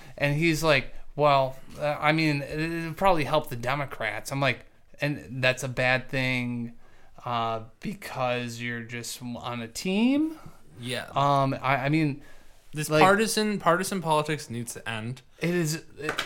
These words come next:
Speaker 2: But
Speaker 1: like,
Speaker 2: it
Speaker 1: it's
Speaker 2: didn't, I
Speaker 1: party
Speaker 2: feel
Speaker 1: over country. What the fuck? People are wearing shirts that says, "I'd rather be Russian than a Democrat."
Speaker 2: Yeah.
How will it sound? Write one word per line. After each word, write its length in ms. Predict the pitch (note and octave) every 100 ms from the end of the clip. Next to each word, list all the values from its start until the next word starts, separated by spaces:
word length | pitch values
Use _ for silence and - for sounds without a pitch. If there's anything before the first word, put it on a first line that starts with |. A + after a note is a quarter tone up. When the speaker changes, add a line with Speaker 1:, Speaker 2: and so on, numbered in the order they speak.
| - -
Speaker 2:
But 100 | C#3
Speaker 1:
like, 80 | -
Speaker 2:
it 40 | B2+
Speaker 1:
it's 80 |
Speaker 2:
didn't, 140 | E3 D#3
I 60 | D#3
Speaker 1:
party 280 | C#4 D4+
Speaker 2:
feel 100 | C4+
Speaker 1:
over 180 | C4+ B3
country. 560 | - C4+ C4 - C3+ - -
What 160 | G#3+ A3+
the 80 | B3
fuck? 420 | - C4+ A3+ - - -
People 240 | A#3+ C#4
are 60 | B3
wearing 300 | A#3 B3 A3+
shirts 320 | - A#3 A3+
that 60 | G#3+
says, 200 | A3+ G#3
"I'd 180 | F3
rather 260 | D#3+ F#3 G3
be 180 | F#3 E3+
Russian 520 | C#3 D#3 F#3 - D#3+
than 140 | D#3 D#3
a 60 |
Democrat." 720 | C3+ D3 F#3+ - A#2+ G#2 G#2 - -
Speaker 2:
Yeah. 340 | D3 C3+ E2